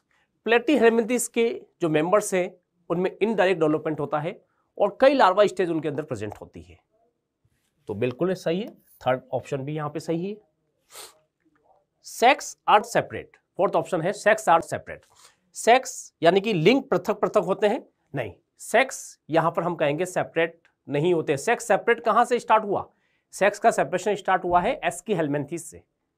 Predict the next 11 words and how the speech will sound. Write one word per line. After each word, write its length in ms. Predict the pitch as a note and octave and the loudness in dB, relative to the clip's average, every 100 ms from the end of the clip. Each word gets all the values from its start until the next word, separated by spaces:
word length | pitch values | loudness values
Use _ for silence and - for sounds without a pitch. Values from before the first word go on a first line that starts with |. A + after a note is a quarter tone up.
| _ _ _ - | _ _ _ -2
Platyhelminthes 500 | D3 F3 F3+ F3+ F#3 | 0 2 0 -2 -4
से 120 | F#3 | -6
नहीं 160 | G3 B3 | -6 -6
हुआ 160 | C3+ | -8
है। 120 | - - _ _ _ - | -14 -20 _ _ _ -4
यानी 220 | C#3+ D#3+ | -2 0
कि 160 | F3+ | 0
हम 180 | F3 F3 F3 - | 0 0 -2 2
Platyhelminthes 580 | D#3+ E3 F#3 F3+ E3+ - | 2 4 2 2 -2 -4
के 100 | F#3 | -4
लिए 260 | E3+ A3+ | 0 -2